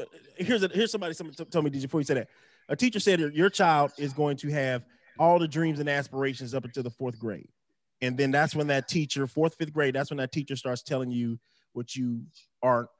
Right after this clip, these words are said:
able, capable of doing or achieving based on, because you learn most of your shit between the,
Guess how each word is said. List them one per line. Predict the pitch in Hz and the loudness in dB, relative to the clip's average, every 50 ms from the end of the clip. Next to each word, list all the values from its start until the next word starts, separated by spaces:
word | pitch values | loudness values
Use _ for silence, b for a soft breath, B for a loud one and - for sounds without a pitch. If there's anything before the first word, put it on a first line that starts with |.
| _ _ _ _ - | _ _ _ _ -2
able, | 131 127 123 117 123 120 117 117 - _ _ - | 0 0 0 0 -2 -4 -4 -6 -8 _ _ -6
capable | - 139 127 117 127 117 113 120 117 117 120 123 _ _ _ _ _ _ _ _ - | -4 -2 -2 -2 -4 -8 -6 -4 -6 -6 -6 -10 _ _ _ _ _ _ _ _ -10
of | 117 107 101 104 110 | -10 -10 -10 -10 0
doing | 123 151 143 135 127 123 | 2 2 4 4 2 0
or | 117 113 | -2 -2
achieving | 107 - - 151 127 113 107 104 | -2 -2 -2 -2 -2 -2 -6 -4
based | - 143 185 208 - - - | 0 2 2 2 2 2 2
on, | 147 131 127 123 127 - b b b b b - | 2 2 2 0 -2 -4 b b b b b -14
because | 127 - 131 120 120 | -6 -4 -4 -2 -2
you | 135 131 | -2 0
learn | 139 147 147 147 143 139 | 2 2 2 2 2 0
most | 143 143 135 - | 0 0 -2 -4
of | 127 | -8
your | 127 123 | -6 -4
shit | - - 143 131 - | -4 -2 -2 -4 -4
between | 123 120 - 127 127 120 | -6 -10 -8 -6 -6 -6
the, | 117 113 | -6 -8